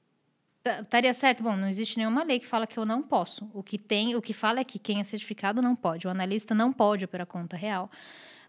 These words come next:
Aliás, isso é um ne-, é uma polêmica isso, né? Porque tem muita gente que não sabe disso.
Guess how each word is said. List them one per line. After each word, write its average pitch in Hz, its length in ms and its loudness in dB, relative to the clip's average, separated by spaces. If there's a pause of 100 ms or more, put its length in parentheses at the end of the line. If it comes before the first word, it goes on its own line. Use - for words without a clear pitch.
(220)
Aliás, 240 480 4
isso 294 180 0
é 294 40 6
um 311 80 6
ne-, 262 120 6
é 226 120 2
uma 262 180 6
polêmica 254 580 6
isso, 208 220 0
né? 208 140 2
Porque - 160 -12
tem 226 120 2
muita 240 400 6
gente 285 200 2
que 254 80 -4
não 254 100 2
sabe 240 280 -2
disso. 214 360 -6